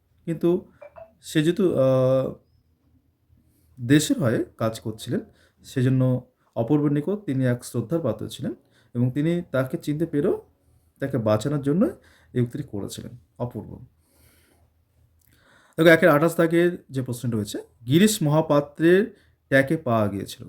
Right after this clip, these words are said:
গিরিশ মহাপাত্রের ট্যাকে কি পাওয়া গিয়েছিল? ক নম্বর অপশন হয়েছে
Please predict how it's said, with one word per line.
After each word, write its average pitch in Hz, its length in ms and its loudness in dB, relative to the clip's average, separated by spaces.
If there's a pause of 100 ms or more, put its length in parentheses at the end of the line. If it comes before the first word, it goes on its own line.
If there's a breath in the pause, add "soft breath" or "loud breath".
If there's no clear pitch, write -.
(120)
গিরিশ 165 260 0
মহাপাত্রের 147 440 -2
ট্যাকে 139 320 -2
কি 180 220 -4
পাওয়া 90 240 -10
গিয়েছিল? - 400 -14 (1700)
ক 143 40 6
নম্বর 151 240 8
অপশন 165 200 2
হয়েছে 185 380 -2